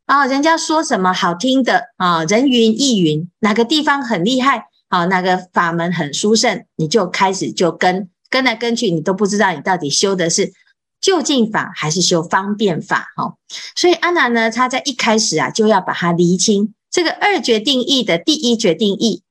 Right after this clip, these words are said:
跟第二决定义有没有符合？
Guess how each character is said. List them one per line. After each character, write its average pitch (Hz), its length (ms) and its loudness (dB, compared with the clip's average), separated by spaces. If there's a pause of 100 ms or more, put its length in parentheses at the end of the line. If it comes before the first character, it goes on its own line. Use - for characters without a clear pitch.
(140)
跟 247 240 0
第 339 300 2
二 311 220 0
决 185 200 0
定 208 320 -2
义 220 300 -2
有 185 280 4
没 156 220 -2
有 180 140 2
符 160 240 -4
合？ - 400 -6